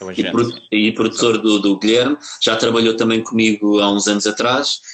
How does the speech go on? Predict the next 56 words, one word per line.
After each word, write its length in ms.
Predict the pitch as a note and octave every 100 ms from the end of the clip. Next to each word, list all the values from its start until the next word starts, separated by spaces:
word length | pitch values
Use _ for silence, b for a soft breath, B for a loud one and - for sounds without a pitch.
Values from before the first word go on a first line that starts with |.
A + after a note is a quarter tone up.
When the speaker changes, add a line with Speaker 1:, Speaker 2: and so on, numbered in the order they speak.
| B
Speaker 2:
e 100 | G#2+ G#2+
somos 260 | A#2+ A2+
todos 220 | - A2
amigos. 380 | G#2+ G#2+ G#2+ G#2+
Pá, 180 | - A2+
no 160 | A#2+ C3+
meio 320 | D3+ D3+ D3
ele 80 | C#3
é, 40 | C3
ele 140 | B2+
é 20 |
bastante 300 | B2+ B2 B2
conhecido 380 | - A2+ - D#3+
também. 340 | - G#2+ A#2+ C#3+
Speaker 1:
Sim. 400 | - - - - -
Speaker 2:
E 380 | G#2+ A2 A2 G#2+
basicamente 460 | A2+ A2+ C3 C3
é 60 | A2
isso, 100 | -
só 80 | G2+
para 140 | -
contextualizar, 560 | A2+ A2+ B2+ B2+ D3 D3
é 80 | A#2
o 60 |
agente 420 | A#2 G#2+ A#2 A2+
do, 300 | G2+ G#2 G2
do, 240 | F#2+ G2 F#2
do 100 | F#2
Guilherme. 260 | - F2 _ _ _ _ _
Speaker 1:
Sim. 200 | - F#2+ - _ _
E 80 | G#2
então, 460 | A#2 B2+ G2+ F2 _
eu 100 | A2+
tinha 240 | G#2+ B2+ A#2
um 60 |
evento 320 | A2+ G#2+ A#2+
empresarial 500 | A2 G#2 A2 B2 G#2
às 240 | F#2+ F#2+ -
no-, 300 | B2+ F#3+ G#2+
nove 220 | C#3 F3
da 60 | C3+
manhã, 260 | B2+ A2+
aliás, 240 | A2 G2 F#2+
não 80 | G#2
era 100 | G2
dez, 240 | F#2 F2+
às 160 | G2 G2+
nove 180 | B2+ B2
da 80 | A#2
manhã, 320 | A2 G2+ G2+
que 80 | A2+
era 160 | G2+
abrir 240 | G2+ G#2+ A2
um 80 |
evento 320 | A2 G2 G2+ G2
empresarial 680 | G2 F#2+ G2 G2 G2 A2+